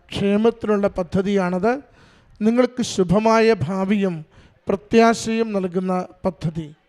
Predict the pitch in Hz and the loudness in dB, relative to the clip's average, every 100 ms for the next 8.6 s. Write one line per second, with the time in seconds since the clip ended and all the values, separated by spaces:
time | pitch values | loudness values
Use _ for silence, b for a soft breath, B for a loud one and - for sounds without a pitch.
0 | _ _ _ _ _ _ _ _ - 214 | _ _ _ _ _ _ _ _ -10 -2
1 | 208 214 214 226 226 233 208 202 214 202 | 0 0 -2 -4 -4 -6 -6 -4 -4 -6
2 | 196 190 185 160 165 - _ _ _ - | -6 -2 -2 -4 -10 -16 _ _ _ -8
3 | 214 220 220 214 214 226 226 226 226 202 | 0 2 0 -2 -2 2 2 2 2 0
4 | 196 - 196 170 214 226 - 240 196 202 | 0 -2 -2 0 0 0 -2 -4 -2 0
5 | 202 202 185 190 185 b b b b _ | 0 0 2 2 0 b b b b _
6 | 226 220 233 233 240 233 214 208 214 214 | 4 6 6 4 2 0 0 2 4 4
7 | 208 196 196 202 196 - 202 190 160 208 | 4 2 2 2 2 -4 -6 -2 2 2
8 | 226 220 196 202 196 202 | 2 0 4 4 6 2